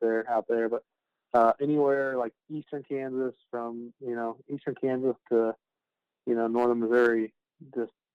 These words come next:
same thing. No matter what we did, it was un-, unbelievable. I had so many hunts, like, perfect on, on the roofs,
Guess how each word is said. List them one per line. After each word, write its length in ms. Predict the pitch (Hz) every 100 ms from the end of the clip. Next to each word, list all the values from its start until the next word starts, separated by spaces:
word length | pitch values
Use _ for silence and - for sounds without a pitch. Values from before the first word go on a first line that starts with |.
| - -
same 220 | 135 127
thing. 420 | 123 120 113 110 - _ _ _ _
No 380 | 123 117 117 117
matter 220 | 117 110
what 160 | 113 113
we 80 |
did, 240 | 110 110 107
it 40 |
was 120 | 110 117
un-, 100 | 117 120
unbelievable. 380 | 117 113 113 110
I 40 | 110
had 80 | 110 _ 135
so 120 | 123
many 180 | 120 107
hunts, 240 | 120 117 -
like, 120 | 107
perfect 360 | - 127 110 113
on, 240 | 123 117 - _ - - _
on 120 | 175
the 80 | 156
roofs, 360 | 131 143 147